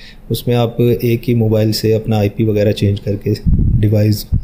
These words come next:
आपकी नहीं detect होगी, उसके लिए भी मैं आपके लिए एक video ले आऊँगा। तो ये हैं चार से पाँच चीज़ें जिनकी वजह से AliExpress पे ऑर्डर क्लोज होते हैं, पेमेंट एरर आता है, सिक्योरिटी रीज़न या कोई और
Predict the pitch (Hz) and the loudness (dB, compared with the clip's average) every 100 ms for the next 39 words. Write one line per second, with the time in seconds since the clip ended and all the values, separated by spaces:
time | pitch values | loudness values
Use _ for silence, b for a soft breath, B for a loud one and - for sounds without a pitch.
0 | 110 104 - 113 110 113 104 104 101 - | -2 -6 -2 0 2 2 2 0 -2 -4
1 | 95 95 - B B B B B 120 - | -8 -8 -12 B B B B B -6 -2
2 | 123 127 127 123 120 117 - 131 117 117 | 0 0 2 0 2 0 -2 -2 0 2
3 | 110 113 107 107 110 107 113 113 107 107 | 0 -2 -2 0 2 2 2 2 0 -2
4 | - - - - - - - - - - | -2 -10 -12 -16 -18 -18 -18 -18 -18 -18
5 | - - - - - B B B B B | -18 -18 -20 -20 -20 B B B B B
6 | - 131 127 131 135 127 123 120 117 113 | -6 -2 0 2 0 0 0 0 0 -2
7 | - 117 117 120 117 123 120 - - 120 | 0 -2 0 0 2 0 -2 -8 -6 -2
8 | 117 127 117 113 113 - - 110 110 - | 0 0 0 2 0 0 0 2 0 0
9 | 107 107 107 - 113 113 - 113 110 107 | 0 0 -2 -4 -2 -2 -2 -4 0 -2
10 | 104 104 98 104 104 113 120 113 - 113 | 0 -2 -2 -2 0 2 0 -2 -2 0
11 | 113 110 B B B B - 110 110 107 | 0 -2 B B B B -6 -2 2 2
12 | 104 113 107 117 117 110 - 113 110 110 | 0 0 0 2 2 0 0 0 0 -2
13 | 110 107 117 110 107 110 113 107 98 - | -2 0 0 2 2 2 2 2 0 0
14 | 104 104 107 110 | 0 2 2 -2